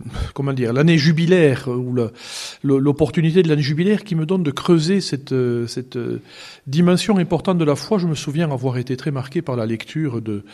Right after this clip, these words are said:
l'exhortation apostolique, euh, La joie de l'Évangile du pape François au début de son pontificat, qui est un texte majeur. Et, euh, j'aime, euh, euh, repérer en effet que,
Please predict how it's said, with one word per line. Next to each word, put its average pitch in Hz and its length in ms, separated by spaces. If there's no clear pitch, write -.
l'exhortation 135 640
apostolique, 135 720
euh, 120 140
La 110 180
joie 143 220
de 139 60
l'Évangile 127 520
du 117 80
pape - 160
François 127 380
au 165 80
début 123 220
de - 40
son 135 140
pontificat, 120 640
qui 127 100
est 113 80
un 107 60
texte 120 380
majeur. 120 580
Et, 196 460
euh, 160 160
j'aime, 165 360
euh, 139 580
euh, 139 580
repérer 175 600
en 156 60
effet 208 400
que, 143 340